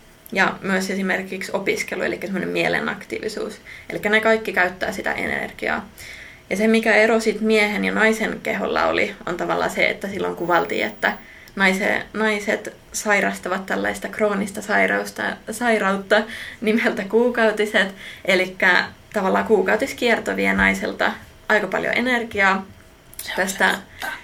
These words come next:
Speaker 1: niin, tästä rajatusta määrästä, joten mitä naiset sitten tekee tällä jäljellä olevalla energialla. Ja se oli niinku tää liikuntakasvatuksen keskustelun ytimessä tää keskustelu, että okei, että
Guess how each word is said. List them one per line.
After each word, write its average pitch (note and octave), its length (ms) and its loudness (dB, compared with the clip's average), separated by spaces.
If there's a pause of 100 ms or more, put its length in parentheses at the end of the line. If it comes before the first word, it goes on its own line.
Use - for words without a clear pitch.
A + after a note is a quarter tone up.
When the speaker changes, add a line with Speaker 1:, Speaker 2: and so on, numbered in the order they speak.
Speaker 1:
niin, A#3 300 8
tästä A3+ 260 4
rajatusta G#3+ 440 4
määrästä, G3+ 720 4 (360)
joten G3 500 4 (160)
mitä A3 220 2
naiset G#3 360 2
sitten G3 500 0 (200)
tekee F2+ 340 2
tällä D#2+ 360 0 (520)
jäljellä F3+ 440 2 (200)
olevalla C#2+ 400 -2
energialla. - 600 -4 (240)
Ja F3+ 60 -6
se G3 100 2
oli F3+ 120 2
niinku - 480 -4 (100)
tää - 140 -2
liikuntakasvatuksen - 1120 -6 (380)
keskustelun F#3 640 -2
ytimessä E3+ 460 -6
tää G3 120 -2
keskustelu, - 560 -6
että - 240 -4
okei, A3 440 2 (520)
että G3 520 0